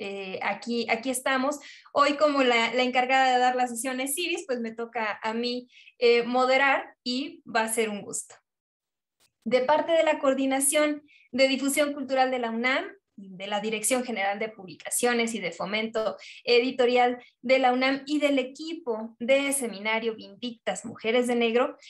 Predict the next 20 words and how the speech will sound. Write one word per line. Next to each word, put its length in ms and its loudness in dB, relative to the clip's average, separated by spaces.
les 360 2
doy 180 4
la 160 2
más 300 0
cordial 340 -2
bienvenida 840 -4
a 280 0
todas, 600 0
todos 360 -2
y 120 -12
todes 600 -2
y 460 -6
les 240 -10
agradecemos 640 -4
mucho 480 -4
su 300 -10
compañía 580 -2
y 60 0
su 140 -4
puntualidad. 500 -6